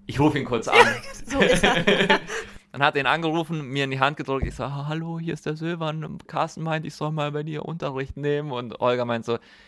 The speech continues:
Speaker 1: „Ja, okay, komm vorbei, dies, das, so.“ Und dann war ich bei ihm.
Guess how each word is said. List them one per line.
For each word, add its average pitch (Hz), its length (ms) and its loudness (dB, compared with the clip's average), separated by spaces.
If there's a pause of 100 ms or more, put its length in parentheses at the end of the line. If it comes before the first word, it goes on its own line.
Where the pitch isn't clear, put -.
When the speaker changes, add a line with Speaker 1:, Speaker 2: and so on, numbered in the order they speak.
(140)
Speaker 1:
„Ja, 98 140 0
okay, 117 320 -6
komm 101 220 -8
vorbei, 104 360 2
dies, 101 220 -8
das, 131 280 4
so.“ 143 120 0 (120)
Und 117 80 -2
dann 127 140 2
war 120 140 8
ich - 60 -8
bei 110 120 -2
ihm. 165 360 0